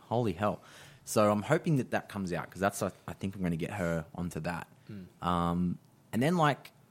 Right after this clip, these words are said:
Speaker 1: you know, maybe after that, she'll be, she'll maybe find her own way because she'll be able to
Speaker 2: Mm.
Speaker 1: decide what games she likes
Speaker 2: That's
Speaker 1: and what
Speaker 2: it.
Speaker 1: she doesn't.
Speaker 2: That's it.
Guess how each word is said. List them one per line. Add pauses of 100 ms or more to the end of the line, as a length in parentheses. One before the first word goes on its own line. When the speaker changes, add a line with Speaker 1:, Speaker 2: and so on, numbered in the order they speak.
(280)
Speaker 1:
you
know,
maybe
after
that, (340)
she'll
be,
she'll
maybe
find
her
own
way
because (160)
she'll
be
able
to
Speaker 2:
Mm. (120)
Speaker 1:
decide
what
games
she
likes
Speaker 2:
That's
Speaker 1:
and
what
Speaker 2:
it.
Speaker 1:
she
doesn't.
Speaker 2:
That's
it.